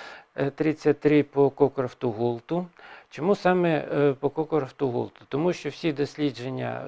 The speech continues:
е, стосовно прямих оральних антикоагулянтів початкові були саме, м, перерахунок швидкості клубочкової фільтрації по Кокрофту Голту. Хоча зараз ендокринологи рекомендують саме С К Д Е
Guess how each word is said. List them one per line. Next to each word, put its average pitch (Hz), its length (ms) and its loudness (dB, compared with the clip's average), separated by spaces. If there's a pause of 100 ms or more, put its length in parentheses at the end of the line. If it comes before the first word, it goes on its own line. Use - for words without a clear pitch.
е, 127 40 -12
стосовно 135 500 -2
прямих 131 420 -6
оральних 120 420 -2
антикоагулянтів 147 800 -2
початкові 123 640 -8 (100)
були 180 320 2 (400)
саме, 190 520 4 (360)
м, 139 320 -6
перерахунок 147 760 4
швидкості - 540 -4
клубочкової 135 640 -2
фільтрації 175 580 0
по 131 160 -12
Кокрофту 147 600 -4
Голту. 107 340 -8
Хоча 160 260 0
зараз 139 340 0
ендокринологи 147 800 0
рекомендують 135 600 -4
саме 156 300 -6
С 127 120 -18
К 127 120 -8
Д 143 260 -6
Е 123 40 -8